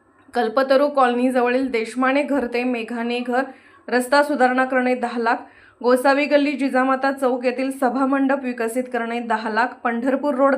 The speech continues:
ते माने घर ते वारकरी भवन रस्ता सुधारणा करणे पंधरा लाख, सई नंदन पार्क जवळील म्हाडा कॉलनीमधील रस्ते काँक्रीट करणे पंधरा लाख आणि रमा उद्यान येथे गणपती मंदिर सभामंडप बांधणे पंचवीस लाख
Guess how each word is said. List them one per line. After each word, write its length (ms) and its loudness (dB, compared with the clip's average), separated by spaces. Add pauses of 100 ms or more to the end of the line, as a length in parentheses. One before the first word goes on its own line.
ते 100 2
माने 380 0
घर 240 0
ते 160 -2
वारकरी 440 0
भवन 360 -2
रस्ता 300 -4
सुधारणा 400 -4
करणे 260 -4
पंधरा 400 -4
लाख, 140 2 (680)
सई 220 4
नंदन 440 2
पार्क 300 4 (680)
जवळील 420 4
म्हाडा 360 0
कॉलनीमधील 720 -2
रस्ते 300 -2
काँक्रीट 460 -2
करणे 240 -2
पंधरा 400 -2
लाख 160 0 (200)
आणि 160 -4
रमा 280 0
उद्यान 380 2
येथे 320 0
गणपती 500 -2
मंदिर 340 0
सभामंडप 640 -2
बांधणे 460 -2
पंचवीस 500 -8
लाख 140 4